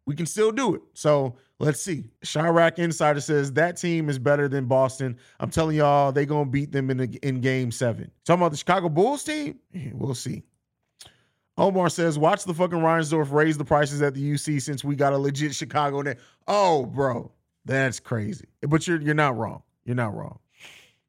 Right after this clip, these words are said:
Uh, this game just hit different. I don't know if Pat was cussing these mugs out, but damn, this was an incredible game. Pat and Ayo should play off the bench more often. Listen, they just know. They just need to play that way, regardless of where they play. If, if,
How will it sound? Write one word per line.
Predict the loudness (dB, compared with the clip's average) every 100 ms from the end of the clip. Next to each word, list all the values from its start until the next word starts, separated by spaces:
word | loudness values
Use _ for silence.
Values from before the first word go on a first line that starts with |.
| _ _ -8 2
Uh, | 4
this | 2 2
game | 0 2
just | 0 0
hit | 0
different. | 0 -2 -2 -2
I | 0
don't | 2
know | 2
if | 2 2
Pat | 2 2
was | -2
cussing | 0 -2 0
these | -2 0
mugs | 2 2 0 0
out, | 2 2 0
but | -2
damn, | 0 0 0 -2
this | -2
was | -4 -2
an | -2 -2
incredible | -4 0 0 0 -2
game. | -2 -2 -4 -6 _ _
Pat | 0 0
and | 0
Ayo | 0 2 4 2
should | 0 -2 0
play | 2 2
off | 2 0 -2
the |
bench | -4 -2 -2
more | -4 -2 0
often. | 0 -2 -4 -10 -12 _ 0
Listen, | 0 0 -6
they | -2 -2
just | 0
know. | 2 4
They | 2
just | -2 -4
need | -2
to | -2
play | 0 0 2
that | 2 2
way, | 2 2 2 -4 -6
regardless | 2 6 6 6 2
of | 0
where | 2 2
they | 0
play. | -2 -4 -6 -16 _ _ -2
If, | -2 0 0
if, | 0